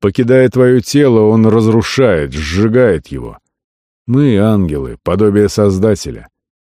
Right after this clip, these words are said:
Как он отрывал от себя по кусочку и создавал мир, так и мы способны использовать свою жизнь. Я помню об этом, но вы сами приказали мне использовать его.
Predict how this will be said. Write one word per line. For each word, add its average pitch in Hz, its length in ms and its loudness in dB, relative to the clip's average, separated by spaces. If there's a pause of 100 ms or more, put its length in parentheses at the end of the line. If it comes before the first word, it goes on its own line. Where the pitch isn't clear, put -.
(100)
Как 143 320 -2
он 147 240 2
отрывал 120 460 2
от 110 100 -2
себя 120 320 0
по 104 160 -6
кусочку 123 540 -2
и 117 80 2
создавал 117 520 0
мир, 127 300 0 (460)
так 104 220 -4
и 101 40 0
мы 107 220 0
способны 73 600 -6
использовать 73 600 -6
свою 69 340 -10
жизнь. 62 300 -18 (1200)
Я 110 220 -2 (140)
помню 101 380 -2
об 65 120 -10
этом, 73 340 -8
но 107 140 0
вы 104 160 -2
сами 123 460 -2
приказали 110 600 -2
мне 131 240 2
использовать 95 600 -4
его. 69 240 -10